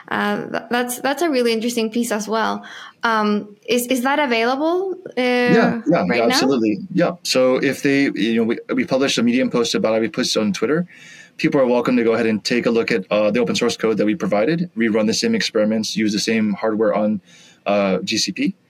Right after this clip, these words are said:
Speaker 2: Uh, and they, they should get the same results, if not better today, 'cause the, the system's actually improved over time.
Speaker 1: So, uh, digging a bit into the infrastructure piece, like this scalable infrastructure,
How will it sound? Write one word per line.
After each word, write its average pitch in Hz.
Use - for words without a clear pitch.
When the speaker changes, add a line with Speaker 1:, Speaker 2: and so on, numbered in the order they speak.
Speaker 2:
Uh, 107
and 113
they, 117
they 120
should 110
get 110
the 110
same 107
results, 101
if -
not 101
better 104
today, 98
'cause 95
the, 92
the 92
system's 101
actually -
improved 95
over 92
time. -
Speaker 1:
So, -
uh, 269
digging 330
a 359
bit 285
into 269
the 233
infrastructure 254
piece, 208
like 214
this 233
scalable 226
infrastructure, 214